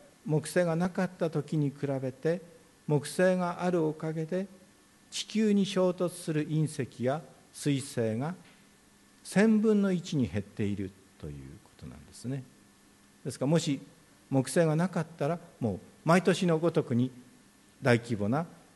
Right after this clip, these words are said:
隕石が落ちてくるというようなことがあるわけですね。そうすると、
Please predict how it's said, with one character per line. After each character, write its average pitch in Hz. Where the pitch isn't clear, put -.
隕 135
石 -
が 85
落 113
ち -
て 90
く -
る 82
と 101
い 95
う -
よ 98
う 92
な 87
こ -
と 143
が 131
あ 98
る 80
わ 85
け -
で -
す -
ね。 135
そ 156
う 147
す 156
る -
と、 160